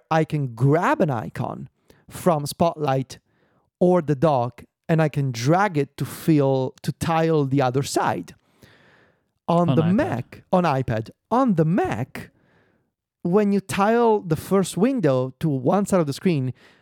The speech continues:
Speaker 1: on the other side, you see all your other windows that are currently open.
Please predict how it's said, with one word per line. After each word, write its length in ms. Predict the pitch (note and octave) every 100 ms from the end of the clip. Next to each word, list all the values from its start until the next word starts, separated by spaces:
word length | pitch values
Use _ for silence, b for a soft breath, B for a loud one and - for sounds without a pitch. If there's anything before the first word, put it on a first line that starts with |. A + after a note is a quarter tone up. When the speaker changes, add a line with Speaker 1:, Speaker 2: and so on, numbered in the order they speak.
| b _ F#3
Speaker 1:
on 180 | F#3
the 140 | E3+ A3+
other 220 | D4 G#3+
side, 480 | - F3+ D3 D3+ C#3+
you 260 | F3+ F#3+
see 640 | F#3+ - F#3 F#3+ F3+ F3+ - _ _ _ _ _ _
all 240 | G3 A3 C#4+
your 180 | C4+ A3
other 240 | F#3+ E3+
windows 640 | D3 A#2 G#2 - D3+ - _ _ _ -
that 160 | D#3+
are 60 | D#3
currently 460 | - E3 B2+ A#2+
open. 400 | A#2 A2+ A2 G#2